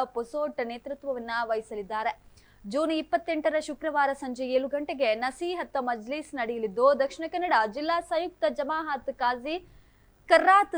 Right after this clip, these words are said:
ಸದಾತ್ ಸಯ್ಯದ್ ಕೂರತ್ ತಂಗಲ್ ಉದ್ಘಾಟಿಸಲಿದ್ದಾರೆ. ಖ್ಯಾತ ವಾಗ್ಮಿ ಮಸೂದ್ ಸಕಾಫಿ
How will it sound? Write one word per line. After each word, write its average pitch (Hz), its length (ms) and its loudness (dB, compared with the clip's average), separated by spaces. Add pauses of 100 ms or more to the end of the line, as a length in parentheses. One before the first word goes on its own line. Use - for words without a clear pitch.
ಸದಾತ್ 311 500 6
ಸಯ್ಯದ್ 277 440 4 (120)
ಕೂರತ್ 285 420 0
ತಂಗಲ್ 262 340 -2 (220)
ಉದ್ಘಾಟಿಸಲಿದ್ದಾರೆ. 220 800 -2 (240)
ಖ್ಯಾತ 247 280 2
ವಾಗ್ಮಿ 285 480 2
ಮಸೂದ್ 285 560 -4
ಸಕಾಫಿ 277 520 2